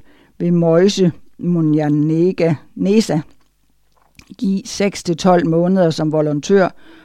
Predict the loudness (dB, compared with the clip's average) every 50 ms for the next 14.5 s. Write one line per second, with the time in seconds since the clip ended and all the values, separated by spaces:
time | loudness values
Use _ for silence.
0 | _ _ -2 2 2 2 4 2 2 0 0 0 0 -2 -2 -2 -2 -2 -2 -4
1 | -4 -6 -8 -10 -10 -10 -8 -2 0 0 0 0 0 -4 -4 -4 -4 -2 0 0
2 | 0 0 0 0 -2 -2 -6 -8 -8 -6 -6 -6 -6 -8 -12 -20 -20 _ _ _
3 | _ _ _ _ _ _ _ _ _ _ _ _ _ _ _ _ _ _ _ _
4 | _ _ _ _ _ _ -4 0 4 6 6 6 6 6 6 6 6 6 6 6
5 | 6 4 2 0 0 -2 -4 -4 -4 -4 -2 2 4 4 4 4 4 4 2 2
6 | 0 -2 -4 -2 -4 -4 -2 0 2 4 4 4 2 2 0 -2 -2 0 0 0
7 | 0 -2 -2 -2 -2 -4 -4 -4 -6 -4 0 2 2 2 2 0 -4 -4 -12 -20
8 | _ _ _ _ _ -4 -4 0 4 6 6 6 4 2 -4 -14 -20 -20 -20 -20
9 | _ -12 -4 -2 -2 0 0 0 0 0 0 0 -2 0 0 2 4 4 2 0
10 | 0 -2 -2 -2 -2 -2 -2 -2 -2 -2 -2 -4 -2 -2 0 2 2 2 0 0
11 | 0 0 2 2 2 2 0 -2 -4 -4 -4 -4 -4 -4 -2 -2 -2 0 -2 -4
12 | -4 -2 0 0 0 0 0 -2 -6 -4 -4 -2 -2 0 0 -2 -2 -2 -2 -2
13 | -2 -4 -6 -6 -6 -6 -8 -6 -2 0 0 2 2 2 0 -2 -4 -6 -6 -2
14 | 0 2 2 2 0 -2 -6 -8 -10 -20